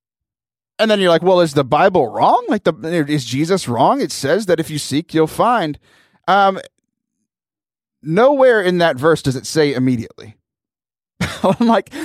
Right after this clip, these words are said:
that's just something we have to, to come to terms with. Like, we all have ups and downs in our faith wa-, in our faith life, in our prayer life with God, like, how close we feel to him.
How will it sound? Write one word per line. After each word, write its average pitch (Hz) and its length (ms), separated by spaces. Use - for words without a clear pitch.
that's 240 180
just 269 160
something 240 280
we 233 80
have 220 200
to, 214 220
to 214 100
come 233 240
to 214 60
terms 233 420
with. - 180
Like, 156 140
we 196 160
all 196 240
have 196 280
ups - 280
and 202 140
downs 147 360
in 131 80
our 127 100
faith 143 320
wa-, 135 120
in 113 180
our 135 140
faith 180 280
life, 165 280
in 139 80
our 127 80
prayer 180 240
life 156 240
with 117 120
God, 143 220
like, 131 100
how 139 160
close - 520
we 156 180
feel 208 320
to 127 200
him. 127 200